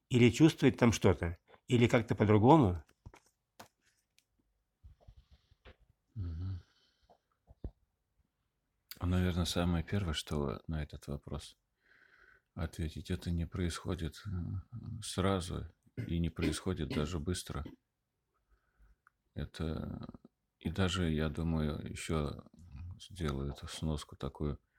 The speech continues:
Speaker 2: Ни в коем случае н-, не нужно желать этого быстро, потому что будет ошибка. Вы имеете это понятие, имеете стремление просто глаза ума держать в области,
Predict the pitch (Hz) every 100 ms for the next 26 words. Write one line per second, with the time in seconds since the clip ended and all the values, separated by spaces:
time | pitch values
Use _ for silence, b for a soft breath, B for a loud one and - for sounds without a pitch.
0 | _ _ _ _ - 85 - 85 - 104
1 | 98 - 78 76 53 78 82 - 82 87
2 | 87 82 82 87 82 87 - - 78 78
3 | 78 80 - - 78 78 _ _ _ _
4 | _ _ _ _ _ - _ 82 80 -
5 | - 80 78 - 78 - - - 76 _
6 | _ _ - - - _ _ _ _ -
7 | _ _ _ B B B B B - 95
8 | 101 101 107 90 - 90 90 - 98 117
9 | 117 - 78 80 98 95 73 - - 87
10 | 76 78 71 69 95 104 - 78 71 71
11 | 73 71 73 - 73 78 78 85 73 78
12 | 90 80 73 82 80 - 76 76 76 -
13 | - 82